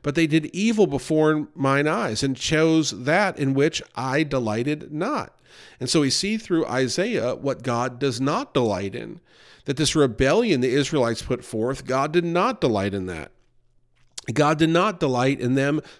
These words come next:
closing their ears and not listening to God. God did not delight in them having, uh, willful ignorance, not wanting to get to know God. God did not delight in them for them turning to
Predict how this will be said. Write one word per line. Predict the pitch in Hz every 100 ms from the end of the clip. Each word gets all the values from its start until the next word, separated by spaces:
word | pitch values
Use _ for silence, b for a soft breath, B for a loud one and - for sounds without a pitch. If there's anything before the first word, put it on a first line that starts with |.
| B
closing | - 147 175 175 180
their | 160 160
ears | 123 165 196 120 101
and | 120
not | 139 104
listening | 123 180 214 - 175 135
to | -
God. | 110 104 76 62 - B B B -
God | 135 156
did | 170
not | 165 202 220
delight | 156 123 131
in | 104 123
them | 127 127
having, | 127 147 147 147 - _
uh, | 123 120 120 110 B B B
willful | 123 185 185 196 131
ignorance, | 170 208 156 98 -
not | 139 117
wanting | 143 143 147
to | 151
get | 151
to | 156
know | 151 165 196
God. | 117 95 98
God | 107 131 143
did | 156
not | 185 220
delight | 135 123 120
in | 120
them | 120 127
for | 131 131
them | 127 139 147
turning | - 160 160
to | 156 - 156